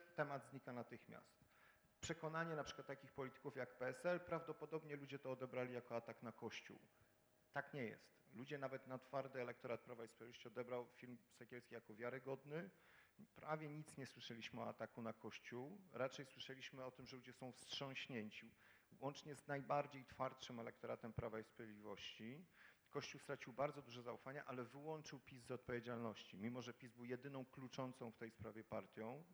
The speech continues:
jedyną partią, która nie chciała świeckiej komisji, która zresztą nie wyjaśnia tej afery do dzisiaj, co pisowi nie przeszkadza, żeby raczej rosnąć w sondażach. I, a, a, a ludzie, pedofilie,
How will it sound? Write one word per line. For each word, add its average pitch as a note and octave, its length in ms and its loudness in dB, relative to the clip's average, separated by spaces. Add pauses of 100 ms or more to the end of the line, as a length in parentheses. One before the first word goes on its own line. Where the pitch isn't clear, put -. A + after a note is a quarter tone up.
(600)
jedyną C3+ 380 2
partią, C#3+ 280 0
która C#3 200 -2
nie C3 100 -4
chciała C#3+ 280 2
świeckiej - 460 -4
komisji, C#3+ 400 -2
która C3 200 0
zresztą B2 240 -4
nie C3 140 2
wyjaśnia C3+ 500 0
tej G#2 200 -6
afery G2 340 -4
do G#2 140 -6
dzisiaj, A2 440 -6
co - 160 -20
pisowi A2+ 400 -2
nie A#2+ 100 2
przeszkadza, A#2+ 460 0
żeby A2+ 240 -6 (340)
raczej A2 320 4
rosnąć A#2+ 420 0
w - 40 -16
sondażach. G2 500 -4 (440)
I, C3+ 120 -6 (140)
a, B2 140 4 (180)
a, A2+ 120 2 (140)
a A2+ 100 4
ludzie, A#2 680 4 (500)
pedofilie, B2 1000 0